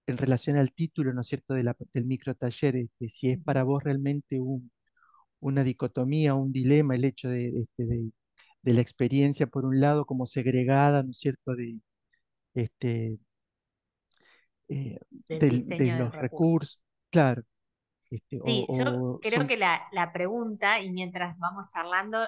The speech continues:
Speaker 2: la, las invito a pensar esta segu-, este segundo momento, y que tiene que ver, y ahora voy, Alejandro, con tu, con tu, con tu preocupación o, o tu invitación a repensar la pregunta.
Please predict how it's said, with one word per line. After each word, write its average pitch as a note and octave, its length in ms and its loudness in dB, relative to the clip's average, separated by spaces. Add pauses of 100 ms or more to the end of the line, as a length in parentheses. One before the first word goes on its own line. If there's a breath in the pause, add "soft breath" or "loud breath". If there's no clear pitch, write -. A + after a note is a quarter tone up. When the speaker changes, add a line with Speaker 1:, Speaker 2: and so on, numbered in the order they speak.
(180)
Speaker 2:
la, D3+ 340 -12
las D#3 200 -14
invito F#3 400 -8
a - 300 -4
pensar E3+ 360 -4
esta F#3+ 420 -4 (100)
segu-, F3+ 420 -8
este G#3+ 220 -10
segundo G3+ 400 -6
momento, D3+ 480 -10 (500)
y D#3+ 140 -18
que E3 100 -8
tiene F3+ 280 -8
que F3+ 80 -2
ver, F#3 140 -2
y E3 120 -2
ahora E3+ 240 0
voy, D#3+ 140 -4
Alejandro, E3 520 -8
con - 680 -20
tu, C3+ 180 -20 (560)
con D3 240 -12
tu, C3+ 340 -18 (680)
con D3+ 160 -12
tu D3+ 120 -14
preocupación D#3+ 760 -8
o, D3+ 200 -10
o E3+ 100 -12
tu E3+ 80 -12
invitación D#3+ 640 -6
a F3 60 -2
repensar E3 420 -8
la E3 120 -6
pregunta. C#3+ 380 -16